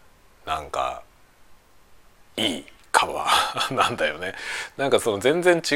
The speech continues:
うアレンジにするっていうことの方がさ、やっぱ考えやすいじゃない？カバーするってなったらね。で、自分なりの、なんかその元と全然違うようにしたいし、その元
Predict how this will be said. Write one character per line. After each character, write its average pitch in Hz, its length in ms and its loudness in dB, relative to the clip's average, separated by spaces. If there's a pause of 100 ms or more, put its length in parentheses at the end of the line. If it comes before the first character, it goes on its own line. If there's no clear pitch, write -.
う 160 100 8
ア 151 60 8
レ 165 160 6
ン 160 40 0
ジ 160 80 0
に 151 60 2
す 156 120 0
る 156 60 -6
っ - 40 -8 (260)
て - 80 2
い 147 80 8
う 277 60 2
こ - 120 2
と 143 160 6
の 131 60 4
方 95 200 0
が 139 100 -4
さ、 139 340 -2 (720)
や - 60 -4
っ - 20 -6
ぱ - 160 2
考 110 160 4
え 104 60 8
や 98 100 6
す 117 120 -2
い 92 40 2
じ 69 80 -6
ゃ 65 40 -10
な 65 140 -6
い？ - 120 -14
カ - 120 -2
バ 67 200 -4
ー - 40 -12
す - 100 -10
る 65 60 -14
っ - 40 -18
て - 160 -16
な - 60 -10
っ - 20 -18
た - 160 -12
ら - 80 -12
ね。 71 160 -14 (2750)
で、 139 80 -2
自 117 160 -2
分 123 240 -2
な 120 100 2
り 117 100 2
の、 113 120 0
な 123 120 6
ん 110 40 2
か - 80 -2
そ 101 100 -4
の 85 260 -4
元 117 280 0
と 127 120 0
全 131 200 2
然 135 180 2
違 - 160 -2
う 135 220 6
よ 143 140 4
う 98 40 -2
に 87 100 -6
し - 80 -2
た - 160 -2
い - 180 -8
し、 95 520 -4
そ - 160 -12
の 78 400 -8 (340)
元 107 640 4